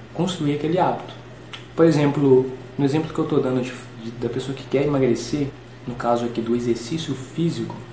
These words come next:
correr, qual que pode ser o gatilho? O gatilho pode ser um tênis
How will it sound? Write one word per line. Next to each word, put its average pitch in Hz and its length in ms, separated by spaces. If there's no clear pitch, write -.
correr, 131 380
qual 233 160
que - 100
pode 208 200
ser 190 80
o 175 40
gatilho? 127 460
O - 20
gatilho 139 300
pode 123 240
ser 135 60
um 165 100
tênis 170 480